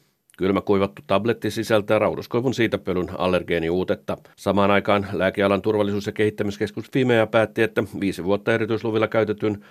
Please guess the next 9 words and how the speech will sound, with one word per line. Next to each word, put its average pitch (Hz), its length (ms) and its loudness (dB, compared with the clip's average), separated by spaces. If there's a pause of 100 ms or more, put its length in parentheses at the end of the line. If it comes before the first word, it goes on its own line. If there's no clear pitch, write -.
(160)
suuhun 92 380 -2
suihkautettavan 113 640 -2
liuoksen 104 460 2
käyttö 101 360 -2 (200)
ei 101 160 4
ole 90 200 0
enää 85 160 -4
mahdollista. 90 640 -4 (440)
Ranskalaisvalmistaja 95 880 0